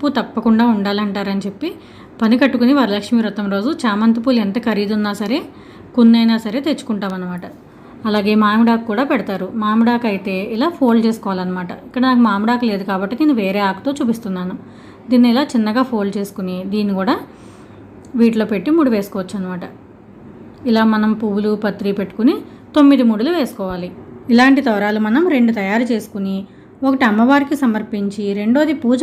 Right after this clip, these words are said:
పూర్తయిన తర్వాత మనం కుడి చేతికి కట్టుకోవాలి.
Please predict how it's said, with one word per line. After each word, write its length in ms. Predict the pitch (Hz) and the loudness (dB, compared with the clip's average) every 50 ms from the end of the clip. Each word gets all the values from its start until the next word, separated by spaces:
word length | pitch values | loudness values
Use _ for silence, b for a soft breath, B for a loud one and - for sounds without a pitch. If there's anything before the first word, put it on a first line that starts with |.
| 320 320 | 0 0
పూర్తయిన 400 | 302 247 - - 220 214 214 208 214 | 0 -2 0 0 -2 0 0 0 0
తర్వాత 320 | 208 196 196 196 190 196 311 440 466 B B B B B B - | -2 -2 -2 -4 -2 -2 -4 -4 -4 B B B B B B 0
మనం 180 | 220 226 269 339 359 | 2 4 4 4 4
కుడి 160 | - 294 247 247 254 | 2 2 2 2 2
చేతికి 280 | 226 202 208 - 311 302 - | 0 0 -2 -6 -8 -4 -4
కట్టుకోవాలి. 580 | 311 - - - 208 190 180 180 175 175 180 | -4 -4 -4 -6 -6 -6 -6 -6 -8 -8 -10